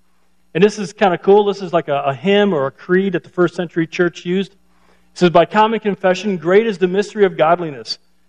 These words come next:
He," speaking of Jesus, "who was revealed in the flesh was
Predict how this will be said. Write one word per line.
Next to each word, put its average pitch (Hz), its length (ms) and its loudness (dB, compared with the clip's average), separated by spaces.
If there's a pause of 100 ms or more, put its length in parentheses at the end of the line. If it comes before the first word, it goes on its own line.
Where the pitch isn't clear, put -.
(100)
He," 208 340 2
speaking 185 340 -2
of 170 100 0
Jesus, 165 440 0 (440)
"who 196 100 4
was 170 200 2
revealed 208 500 0
in 220 80 2
the 190 80 -2
flesh 180 580 0 (240)
was 156 340 0